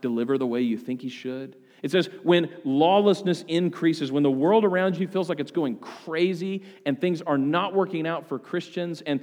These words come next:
the way that God calls you to do things is actually making you step back in the eyes of the world,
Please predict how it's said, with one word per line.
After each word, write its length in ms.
the 80
way 200
that 180
God 300
calls 280
you 60
to 80
do 140
things 180
is 80
actually 300
making 280
you 60
step 480
back 320
in 80
the 140
eyes 240
of 40
the 60
world, 260